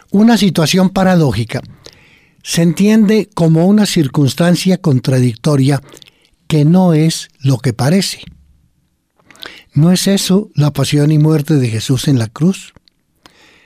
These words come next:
Jesús muerto en la cruz parece una derrota. Sus seguidores se dispersaron. En el momento de su muerte, solo lo acompañaron su madre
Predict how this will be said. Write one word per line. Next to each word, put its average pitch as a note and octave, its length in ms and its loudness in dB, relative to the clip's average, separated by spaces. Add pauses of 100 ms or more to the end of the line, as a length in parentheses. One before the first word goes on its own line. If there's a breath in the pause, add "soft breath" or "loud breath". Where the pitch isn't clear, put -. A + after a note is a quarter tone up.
(320 soft breath)
Jesús A3 460 0
muerto G#3+ 420 2
en E3+ 80 2
la D3+ 100 0
cruz G3+ 380 -2
parece D#3 460 0
una E3 260 2
derrota. A#2 560 -4 (1080 soft breath)
Sus F#3+ 200 0
seguidores A3+ 640 2
se G3 160 0
dispersaron. C#3 960 -2 (840 soft breath)
En D3 220 0
el D3+ 120 2
momento F#3 480 2
de F#3 120 2
su E3 100 0
muerte, F#3 560 0 (460 soft breath)
solo D3+ 400 0
lo E3 80 2
acompañaron C#3+ 720 0
su A2+ 220 -2
madre E3 520 2